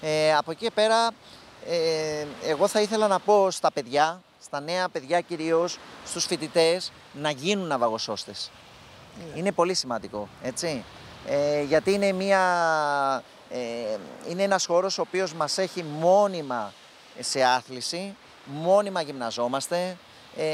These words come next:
Speaker 1: και είναι πολύ σημαντικό.
Speaker 2: Πόσους έχουμε στοιχείο;
Speaker 1: Στοιχείο αυτή τη στιγμή,
Speaker 2: Αυτή τη στιγμή που μιλάμε.
Speaker 1: αυτή τη στιγμή που μιλάμε,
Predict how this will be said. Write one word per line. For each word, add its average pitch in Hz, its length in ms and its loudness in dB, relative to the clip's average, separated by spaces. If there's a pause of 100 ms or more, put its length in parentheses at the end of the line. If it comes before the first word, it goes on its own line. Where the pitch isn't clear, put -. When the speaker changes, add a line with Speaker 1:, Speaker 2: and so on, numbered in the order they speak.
(1200)
Speaker 1:
και - 80 -2
είναι 190 100 0
πολύ 165 180 0
σημαντικό. 104 540 -4
Speaker 2:
Πόσους 208 340 2
έχουμε 180 280 0
στοιχείο; 143 300 -20 (760)
Speaker 1:
Στοιχείο 202 420 0
αυτή 202 160 0
τη 208 60 -4
στιγμή, 180 200 -4
Speaker 2:
Αυτή 220 100 -2
τη 202 60 0
στιγμή 226 220 2
που 208 60 0
μιλάμε. 196 320 0 (200)
Speaker 1:
αυτή 156 260 -2
τη 196 60 -4
στιγμή 196 220 -6
που 175 160 -10
μιλάμε, 196 540 0